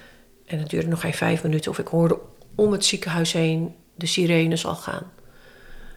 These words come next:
En toen ging ze naar Leiden. En wij hebben nog met de arts staan praten. En toen zijn wij ook naar Leiden gegaan. Ja, dat is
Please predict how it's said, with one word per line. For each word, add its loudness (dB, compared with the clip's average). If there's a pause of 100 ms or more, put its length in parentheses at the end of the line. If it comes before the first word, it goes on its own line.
(240)
En -4
toen -2
ging -2
ze -2
naar 4
Leiden. 2 (640)
En -4
wij 2
hebben 2
nog 0
met 0
de -2
arts 0
staan 0
praten. -4
En -8
toen -4
zijn 0
wij -2
ook -2
naar 0
Leiden -2
gegaan. -12 (1700)
Ja, -12
dat -6
is -4